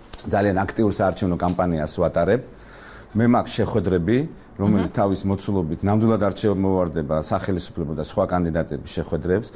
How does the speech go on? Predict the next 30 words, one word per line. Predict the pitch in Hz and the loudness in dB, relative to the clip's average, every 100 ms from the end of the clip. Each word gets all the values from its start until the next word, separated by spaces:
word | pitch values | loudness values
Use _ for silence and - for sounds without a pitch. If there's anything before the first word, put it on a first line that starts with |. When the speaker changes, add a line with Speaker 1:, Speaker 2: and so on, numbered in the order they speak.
| - | -20
Speaker 1:
მე | - 101 | -4 0
ვატარებ | 107 98 85 78 | 2 2 0 0
კარდაკარს, | 85 82 80 78 95 92 | -2 0 -2 -2 -4 -4
გუშინაც | 87 95 85 | -4 -4 -4
ვიყავი | 90 85 85 78 78 - - - | -4 -2 0 -2 -6 -16 -20 -20
გოძიაშვილის | - 90 90 87 90 80 | -6 -2 0 0 -2 -4
ქუჩაში, | - 90 85 78 | -4 -2 -2 0
ვაშლიძვაში, | 80 82 - 82 82 80 - | 0 0 -2 -2 0 -2 -2
ოთხი | 104 - | -2 -4
კორპუსი | - 92 - - 82 | -4 -4 -4 -6 -2
მარტო | 92 85 90 | 0 0 -2
პირადად | 95 90 82 87 | 0 2 0 0
მე | 90 | 0
მოვიარე, | 92 90 90 80 | 2 2 2 0
დანარჩენმა | 78 87 90 80 85 78 | 0 -2 -2 -2 -4 -4
ჩემმა, | 78 95 90 85 | -4 -2 0 0
Speaker 2:
აჰა. | 82 - - 180 214 | -2 -8 -8 -6 -6
Speaker 1:
ა, | 80 80 | -6 -6
თქვათ, | - 87 80 | -2 -4 -2
ა, | 87 80 78 67 | -4 -2 -2 -6
ვოლუნტიორებმა | 62 104 113 107 104 101 92 90 92 82 | -2 2 4 4 4 2 2 2 2 0
გააკეთეს. | 78 90 90 87 90 117 143 - | -2 0 0 0 0 0 0 -2
Speaker 2:
მოხალისეები. | 175 175 160 131 | -2 0 0 0
Speaker 1:
ჩვენ | 139 123 110 | 2 2 2
მოხალისეებმა | 110 196 104 98 104 95 87 | 2 2 2 0 0 0 0
გააკეთეს. | 90 90 90 92 135 143 - - | 2 2 0 0 0 -2 -8 -8
მაქსიმალურად | 104 127 - 160 151 143 107 90 | -2 -2 0 2 2 4 2 0
ვცდილობთ, | - 131 117 90 | -2 2 2 0
რომ | 98 | 2
ავითვისოთ | 92 107 117 110 - 87 | 4 4 2 -2 -4 -6